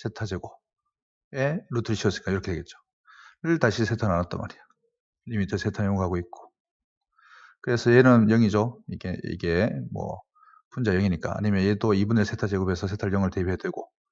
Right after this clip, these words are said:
요거는 일 되지? 맞아? 그리고 얘도 세타 약분되고 루트 일, 루트 약분되니까 일 되죠.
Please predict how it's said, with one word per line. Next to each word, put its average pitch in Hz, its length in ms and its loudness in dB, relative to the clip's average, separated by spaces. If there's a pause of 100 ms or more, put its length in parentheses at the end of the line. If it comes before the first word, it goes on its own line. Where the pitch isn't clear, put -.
(180)
요거는 117 240 2
일 113 80 4
되지? 113 300 0 (1040)
맞아? 92 280 -6 (640)
그리고 139 600 -2 (140)
얘도 92 460 4
세타 117 260 -6
약분되고 101 720 -2 (260)
루트 101 220 -6
일, 95 180 -2 (180)
루트 107 240 -10
약분되니까 90 440 -4
일 113 100 -2
되죠. 98 240 -6